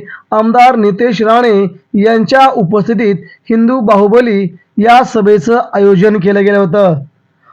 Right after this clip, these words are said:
बराच वेळ प्रतीक्षा करून देखील सभागृह भरेना. दोन तास नितेश राणेंनी या सभेचं सभागृह भरेल याची वाट पाहिली,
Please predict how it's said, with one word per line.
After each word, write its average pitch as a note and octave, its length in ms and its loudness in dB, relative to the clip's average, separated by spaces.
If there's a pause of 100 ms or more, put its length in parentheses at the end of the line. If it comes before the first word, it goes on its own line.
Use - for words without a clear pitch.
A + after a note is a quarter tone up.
(120)
बराच A3+ 540 2
वेळ B3+ 240 2
प्रतीक्षा B3 600 -2 (120)
करून A3 260 0
देखील G#3+ 520 0 (260)
सभागृह A#3+ 640 2 (120)
भरेना. G#3 500 2 (320)
दोन A3+ 400 2
तास A3+ 380 2 (380)
नितेश G#3+ 440 -2
राणेंनी G#3+ 640 0 (280)
या A#3 300 2
सभेचं A3+ 500 0
सभागृह G#3+ 460 0
भरेल A3 360 2 (320)
याची G#3+ 340 -2
वाट G3+ 400 0
पाहिली, G3 500 0